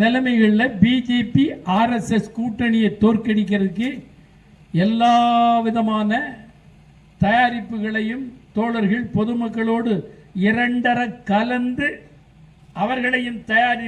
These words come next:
விவரங்களை சொல்லிக் கொடுத்து தெருவுக்கு கொண்டு வர வேண்டும். அந்த மாபெரும் போற்ற-, போராட்டத்தை நாம் எதிர்காலத்தில்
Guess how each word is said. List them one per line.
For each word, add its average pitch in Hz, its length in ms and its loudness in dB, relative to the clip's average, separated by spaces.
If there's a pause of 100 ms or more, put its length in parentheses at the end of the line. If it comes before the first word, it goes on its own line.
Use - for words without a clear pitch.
விவரங்களை 254 480 -6 (100)
சொல்லிக் 247 340 -8
கொடுத்து 247 320 -8 (180)
தெருவுக்கு 226 400 -10
கொண்டு 214 280 -10
வர 208 80 -6 (120)
வேண்டும். 240 360 -8 (600)
அந்த 220 120 4 (140)
மாபெரும் 247 500 4
போற்ற-, 226 360 2 (100)
போராட்டத்தை 226 680 2 (600)
நாம் 220 240 2
எதிர்காலத்தில் 233 760 0